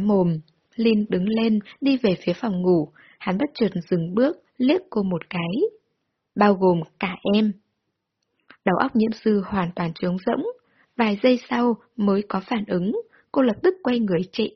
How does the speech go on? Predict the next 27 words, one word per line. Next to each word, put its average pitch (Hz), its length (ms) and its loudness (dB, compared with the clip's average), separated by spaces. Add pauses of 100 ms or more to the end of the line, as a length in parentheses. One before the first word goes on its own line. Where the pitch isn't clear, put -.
(140)
ra 196 240 -4
ngoài 180 360 -4
cửa. 185 280 2 (760)
Giây 226 220 2 (140)
tiếp 285 120 2 (100)
theo, 214 220 0 (600)
cô 220 200 8
bị 220 180 0
người 185 180 0
đàn 170 160 0
ông 202 280 0
ôm 240 200 4
ngang 220 220 -2
thắt - 240 -4
lưng, 226 260 2 (220)
nhấc 311 220 -2 (180)
bổng 190 200 2
lên. 208 400 0 (760)
Cô 220 220 8
nhìn 196 320 2
hắn 190 300 -2
bằng 277 140 2
ánh 180 180 0
mắt 294 160 -2
không 240 180 -2
tin 240 240 0
nổi. 180 280 2